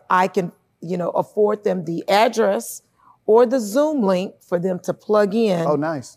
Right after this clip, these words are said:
Speaker 1: to that, uh, to that series. It's like real talk information.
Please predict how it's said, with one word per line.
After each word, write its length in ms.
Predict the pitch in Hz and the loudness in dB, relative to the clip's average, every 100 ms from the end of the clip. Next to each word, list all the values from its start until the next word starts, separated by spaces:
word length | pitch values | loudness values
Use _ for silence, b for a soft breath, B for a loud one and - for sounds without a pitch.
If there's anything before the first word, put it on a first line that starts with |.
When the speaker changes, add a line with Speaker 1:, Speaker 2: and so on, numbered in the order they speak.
| - | -4
Speaker 1:
to 140 | 208 | -2
that, 280 | 185 180 175 - | 2 2 2 2
uh, 300 | 170 151 131 - | 2 2 -2 -2
to 100 | 190 | -2
that 160 | - | -2
series. 340 | - 185 165 - | -2 -2 -2 -4
It's 200 | 269 - | -4 0
like 160 | 269 196 | 0 0
real 280 | 220 269 | 2 2
talk 460 | 262 - 233 - - | 0 -4 -2 -2 -4
information. 640 | - 214 185 180 175 147 | -8 -4 -2 -2 -2 -8